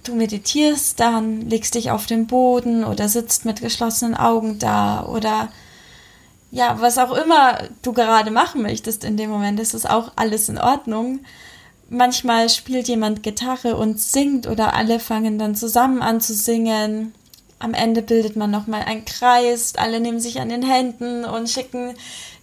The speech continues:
die Energie mit Jubelschreien hoch ins Universum oder ja, es ist jeder Tanz komplett anders. Es kommt natürlich drauf an, wer den anleitet, aber gerade das Ende finde ich immer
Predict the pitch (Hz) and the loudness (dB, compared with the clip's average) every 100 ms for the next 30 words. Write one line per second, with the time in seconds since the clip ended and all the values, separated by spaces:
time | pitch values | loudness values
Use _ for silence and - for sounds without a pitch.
0 | - 269 - 262 262 247 294 269 262 269 | -6 -2 0 2 2 2 2 2 2 0
1 | 294 269 269 - 240 240 247 247 254 269 | -2 0 0 0 0 2 0 -2 -4 -2
2 | 269 262 262 240 233 240 240 233 226 233 | 0 0 -2 -4 -2 -2 -2 -2 -2 -2
3 | 226 226 226 226 - 214 208 208 208 208 | -2 -2 -2 -4 -2 0 2 2 0 -4
4 | - - - - _ _ 254 269 277 - | -16 -20 -20 -20 _ _ 2 4 6 4
5 | - - - 247 240 214 233 226 202 208 | -4 -16 -4 -2 0 -2 0 0 -2 -2
6 | 202 202 202 - 208 208 208 196 196 202 | -2 -2 -2 -2 0 2 2 0 0 0
7 | 220 - 220 220 208 220 214 214 208 208 | -2 -4 -4 -4 -4 -6 -4 -6 -2 -2
8 | 214 202 202 214 - 214 208 - - 208 | 0 0 -2 -2 -2 0 -2 -4 -6 -6
9 | 208 214 214 214 208 - - - 240 226 | -2 0 2 0 -2 -12 -20 -8 0 6
10 | 254 247 226 226 - 226 226 220 220 220 | 6 6 0 -2 -4 -4 -4 -4 -4 -4
11 | - - 226 214 214 214 - 214 202 202 | -8 -8 -6 -6 -6 -10 -8 -4 -2 0
12 | 214 | -2